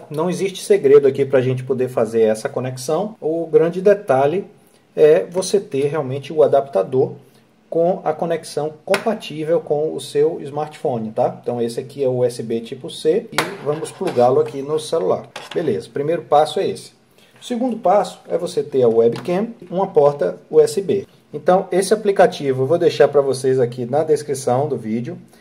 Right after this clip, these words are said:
É um aplicativo muito interessante pra que você possa fazer streaming de vídeo. As opções que você tem aqui, tem alguns filtros que dá pra você poder,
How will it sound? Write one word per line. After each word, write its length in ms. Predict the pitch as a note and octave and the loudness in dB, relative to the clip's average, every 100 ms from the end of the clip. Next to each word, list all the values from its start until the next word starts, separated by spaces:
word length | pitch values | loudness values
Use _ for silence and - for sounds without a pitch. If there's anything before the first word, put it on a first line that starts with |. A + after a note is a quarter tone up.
| _ - | _ -6
É 80 | C#3 | 0
um 80 | D3+ | 2
aplicativo 580 | - D#3 C3+ - C#3 | 2 2 2 2 -8
muito 220 | C#3 F#3 F#3+ | -6 -6 0
interessante 560 | F3+ D#3 - C#3+ C3+ | 2 2 2 -6 -6
pra 100 | C3+ | -6
que 100 | C3 | -4
você 220 | C#3 C3 | -4 -4
possa 320 | B2+ B2+ B2+ C#3+ | -4 -2 -2 -2
fazer 480 | C3+ A#2+ C3 B2+ | -4 -2 -2 -2
streaming 380 | B2 - D#3+ E3 | -6 -10 -8 -8
de 120 | C#3 | -8
vídeo. 420 | A#2 A2 A#2+ C3 E3+ - | -8 -8 -8 -8 -14 -4
As 240 | A#2+ A#2 | -2 2
opções 460 | C3 C3 - F#3 F3+ | 0 0 -2 -2 0
que 100 | F3+ D#3 | 4 4
você 280 | D3+ D3+ D#3+ | 4 0 -2
tem 340 | - C#3 B2+ | 0 0 0
aqui, 260 | B2 A#2+ A2 | -4 -6 -8
tem 140 | - | -6
alguns 280 | C4 A#3 A3+ | -6 -2 -4
filtros 560 | - A3+ B3 A#3 B2+ B2+ | -2 0 0 -2 -6 -2
que 80 | |
dá 100 | C#3 | 2
pra 160 | C3+ C#3 | 4 2
você 480 | C3+ C3 C3+ C3 C3 - - _ _ _ - | -2 -6 0 0 0 -8 -20 _ _ _ -4
poder, 640 | C#3 B2 B2 A#2 A2+ - | -2 2 2 2 0 -6